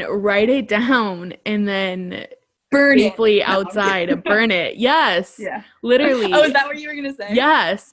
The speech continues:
Speaker 1: Burn it. <laughs> You, you, uh, go outside and you, uh, burn that shit because
Speaker 2: Hell yeah.
Speaker 1: yeah, that helps so much too. And I know a lot of people that have, you know, been able to just kind of, like, move on from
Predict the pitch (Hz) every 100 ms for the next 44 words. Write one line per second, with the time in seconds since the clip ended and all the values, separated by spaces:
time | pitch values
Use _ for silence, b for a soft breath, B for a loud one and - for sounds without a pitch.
0 | _ 240 285 233 185 - - - 269 247
1 | - 392 277 370 - B B 440 233 262
2 | 277 269 226 262 220 202 240 254 277 -
3 | 254 247 269 - - 226 226 208 196 -
4 | 220 208 214 214 185 185 202 214 214 202
5 | 170 - 170 156 - 208 202 190 170 170
6 | 170 190 _ 247 269 240 247 240 156 -
7 | 190 214 208 254 277 - 226 208 202 185
8 | 185 - 196 180 170 151 196 190 196 220
9 | 214 180 165 175 185 170 165 160 160 -
10 | 180 180 170 165 160 165 175 _ _ _
11 | _ 196 185 170 175 170 160 160 160 175
12 | 160 156 - 156 151 151 147 165 165 160
13 | 147 143 147 196 202 208 220